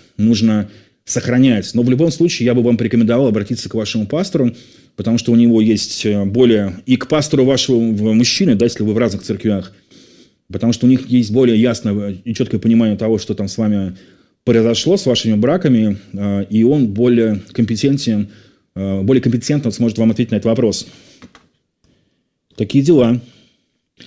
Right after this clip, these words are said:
Э, в вере третий год, на моем пути в трудности и испытания, главная проблема — непослушание родителям — непокорность. Они неверующие. Я пытаюсь смиряться и, и молюсь, но ничего не получается. Мне самой неприятно.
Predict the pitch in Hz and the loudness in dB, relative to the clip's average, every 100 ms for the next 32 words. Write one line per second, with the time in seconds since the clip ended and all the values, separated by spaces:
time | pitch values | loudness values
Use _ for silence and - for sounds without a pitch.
0 | - - - _ _ 113 110 113 107 107 | -20 -20 -20 _ _ 0 2 2 2 2
1 | 107 101 123 151 143 139 139 131 165 190 | 2 2 2 4 2 0 -2 0 2 0
2 | 185 117 120 127 127 131 120 147 135 131 | -2 -2 0 2 0 -2 -6 -4 -2 0
3 | 123 117 107 117 123 151 127 107 127 127 | 0 -2 -4 -4 -2 0 0 2 2 2
4 | 107 117 123 143 117 104 107 113 - 120 | 2 0 2 4 4 0 -4 -8 -2 0
5 | 110 110 131 139 117 107 - 110 113 120 | 2 0 -2 -2 -2 -2 0 0 0 -2
6 | - 117 95 107 117 113 123 135 113 - | 0 -2 -2 -2 0 2 4 4 0 -2
7 | 104 101 - - - _ _ 110 113 123 | -6 -8 -16 -20 -20 _ _ -2 -2 -2
8 | 117 - 117 127 127 - 107 101 - 113 | -2 0 2 2 0 -2 -2 -2 -4 0
9 | 113 110 131 117 110 107 107 120 107 113 | 2 4 2 2 0 0 2 0 0 0
10 | 113 131 107 95 101 110 110 117 120 107 | -2 0 0 0 -2 -4 0 2 2 2
11 | 107 113 143 120 117 | 2 0 2 0 -2